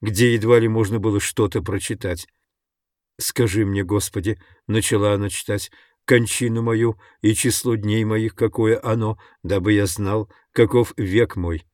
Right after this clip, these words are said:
Вот ты дал мне дни, как пяди, и век мой, как ничто пред тобою. Подлинно, совершенная суета, всякий человек живущий. Подлинно,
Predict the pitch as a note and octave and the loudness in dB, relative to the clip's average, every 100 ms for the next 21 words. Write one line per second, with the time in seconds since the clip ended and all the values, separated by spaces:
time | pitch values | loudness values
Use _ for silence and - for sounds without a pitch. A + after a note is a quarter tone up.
0 | _ _ _ G2 G#2 B2 - - _ - | _ _ _ -2 2 0 -2 -18 _ 4
1 | B2+ A2+ B2 A#2+ A#2+ G#2+ A2 B2 A#2+ G#2+ | 4 6 2 2 0 -2 -2 -2 -2 -4
2 | - A#2+ A#2 G#2+ B2+ - - - A#2+ G#2+ | -2 2 4 2 -2 -4 -20 -6 -2 2
3 | B2+ C3 A#2 G#2+ F#2 G#2+ - G#2 - - | 2 2 0 -2 -2 -4 -4 -4 -4 -2
4 | G2+ F#2 G2 - G2+ F#2+ F#2+ F2+ E2+ _ | -2 -2 -4 -4 -6 -2 -2 -2 -6 _
5 | _ _ _ - C3 F#2+ F#2 E2 D2+ - | _ _ _ 4 6 6 0 -2 -4 -10
6 | _ - - B2 A2+ G2+ - B2+ A2 G#2+ | _ -8 2 4 4 0 0 0 0 -2
7 | G#2 - - G2+ G2+ - F2+ - _ _ | -2 -2 -2 -2 -2 -4 -6 -6 _ _
8 | - - C3 - G#2 G#2+ G2 F#2 F2+ - | -4 0 0 -2 -4 -2 -2 -2 -4 -6
9 | - F#2+ E2+ F2 F2+ - - D#2+ _ _ | -8 -6 -4 -4 -4 -6 -10 -12 _ _
10 | _ _ - C3 A#2+ A2+ B2 A#2+ | _ _ 2 4 4 0 0 -2